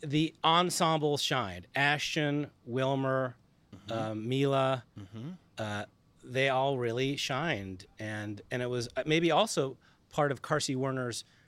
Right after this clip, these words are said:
Speaker 1: weight that they were able to say, "We're gonna cast all these kids that you never heard of."
Speaker 2: And the writers gave them material that they could run with.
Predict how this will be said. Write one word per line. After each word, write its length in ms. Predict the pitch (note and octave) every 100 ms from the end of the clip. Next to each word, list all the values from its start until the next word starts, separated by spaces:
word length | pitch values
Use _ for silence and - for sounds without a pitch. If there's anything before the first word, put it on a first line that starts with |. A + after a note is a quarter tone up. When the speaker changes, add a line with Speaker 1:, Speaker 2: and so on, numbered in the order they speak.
| _ _ _ -
Speaker 1:
weight 300 | C#3 D#3 A#2
that 80 | A#2
they 120 | C#3+
were 100 | C#3+
able 220 | C#3+ C#3
to 80 | C3
say, 140 | C#3+ C3+
"We're 100 | C#3
gonna 160 | D3
cast 460 | C#3+ D3+ C3+ - - _ _ _ _ _
all 120 | B2
these 180 | C3 C3
kids 240 | - E3 A#2+
that 80 | A#2+
you 60 |
never 180 | B2 A2
heard 180 | F#3 -
of." 240 | - - _ _ _ _ _ _ _ - - -
Speaker 2:
And 360 | G3 C#4 D#4 F3+ -
the 140 | C#3+
writers 640 | E3+ F#3 D#4 C4 E3 G3+ F3
gave 180 | C3+ E3+
them 140 | F3 E3+
material 720 | D3 - A3 G#3+ C3+ B2+ F3 _ _ _
that 100 | C3
they 80 | D3+
could 140 | D3+ B2+
run 220 | D#3 C4+
with. 440 | C#3 A#2 F#3 -